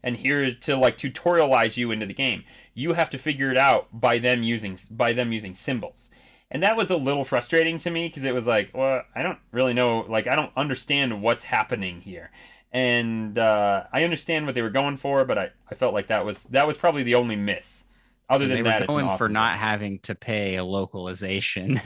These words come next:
Speaker 2: <laughs> team to
Speaker 1: <laughs>
Speaker 2: make the
Speaker 1: Yeah.
Speaker 2: game in different <laughs> languages.
Speaker 1: <laughs> Yeah, that's,
Speaker 2: <laughs>
Speaker 1: that, that very well could have been part of the reason why they did it. I don't know. But, um,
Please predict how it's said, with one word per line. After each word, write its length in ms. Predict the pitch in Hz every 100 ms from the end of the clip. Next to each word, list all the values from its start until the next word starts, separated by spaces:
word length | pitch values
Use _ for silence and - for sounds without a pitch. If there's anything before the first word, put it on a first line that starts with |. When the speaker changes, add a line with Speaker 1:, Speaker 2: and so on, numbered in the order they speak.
| 127
Speaker 2:
<laughs> 100 | -
team 420 | - 117 95 107
to 80 | -
Speaker 1:
<laughs> 400 | 110 110 127 165
Speaker 2:
make 100 | -
the 80 | 127
Speaker 1:
Yeah. 80 | 123
Speaker 2:
game 320 | 135 120 117
in 120 | 143
different 440 | 127 123 156 135 117
<laughs> 220 | 175 139 -
languages. 800 | 143 - 127 - 123 - - -
Speaker 1:
<laughs> 340 | - 330 262 -
Yeah, 160 | 254 190 - 254 233
that's, 280 | - 214 151
Speaker 2:
<laughs> 400 | 147 - - -
Speaker 1:
that, 280 | 190 220 165
that 220 | 202 269
very 240 | 220 226 185
well 180 | 185
could 140 | 180 165
have 40 |
been 160 | 156 143
part 200 | 156 143
of 60 |
the 60 | 135
reason 280 | 131 120 117
why 120 | 107
they 120 | 95
did 120 | 95
it. 80 | - 117
I 160 | 139
don't 100 | 127
know. 160 | 113 95 - - - -
But, 400 | 127 143 135 -
um, 480 | 139 123 123 117